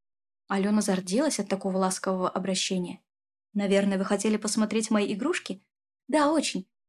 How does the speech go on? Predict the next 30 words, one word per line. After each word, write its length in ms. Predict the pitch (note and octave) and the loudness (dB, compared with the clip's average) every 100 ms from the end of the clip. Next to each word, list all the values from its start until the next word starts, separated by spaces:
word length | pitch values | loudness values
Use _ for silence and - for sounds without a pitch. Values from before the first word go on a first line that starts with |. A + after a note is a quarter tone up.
| _ - | _ -8
«Какая 340 | - G3 G3+ | -4 2 4
вам 140 | G3 G3 | 4 2
понравилась 520 | G#3 G3+ G3 G3 F#3+ | 2 2 2 2 0
больше 320 | F#3+ F#3+ - | 0 0 -2
всего?» 440 | - - F#3 A3+ - _ _ _ _ _ _ _ | -6 -6 -6 -6 -10 _ _ _ _ _ _ _
У 100 | G3 | 0
Алёны 300 | G3+ B3 D4+ | 4 6 4
глаза 340 | C4+ C#4+ B3+ G3+ | 4 2 2 0
разбегались. 640 | F#3 - F#3+ F3+ E3+ - - - | 0 -2 -2 -2 -4 -10 -16 -10
Столько 520 | - - C4+ B3 G3+ | -8 0 2 4 2
здесь 320 | F#3+ F#3+ F#3+ | 0 0 -2
было 240 | F#3+ D#4 A3 | 0 2 2
настоящих 680 | F#3+ - G3 C4+ C#4+ A3 | 0 0 0 0 0 -4
произведений 600 | - G3 F#3+ F#3+ A#3+ C4 B3 | 0 0 0 0 4 4 4
искусства. 600 | A3+ - G3+ - - F#3+ _ _ _ _ _ _ _ | -2 -4 -4 -6 -10 -16 _ _ _ _ _ _ _
«Может 340 | G#3 G#3 G3 F#3 | 0 2 2 2
быть, 200 | G3 F#3+ | -2 0
вот 200 | F#3+ G3 | 0 0
этот 260 | G3 F#3 | 0 -2
снежный 500 | - - G3 F#3 F3 | -4 0 2 2 0
шар?» 300 | E3 - C#4 - _ _ _ _ _ _ _ _ _ | -2 -2 -4 -8 _ _ _ _ _ _ _ _ _
Хозяин 420 | - A3 C#4 C4+ | -2 4 6 6
лавки 300 | D#4 G4 - | 6 2 0
взял 240 | A3+ C#4 C4+ | 2 2 2
с 60 | |
полки 360 | - B3+ A3 G#3 | 0 -2 0 -2
игрушку 400 | F#3+ E4+ - E4 | 0 0 0 -4
и 140 | - | -4
подал 320 | G#3+ F#3+ G3+ A3 | -2 0 2 2
Алёне. 400 | G3+ E3 D#3+ | 2 -2 -6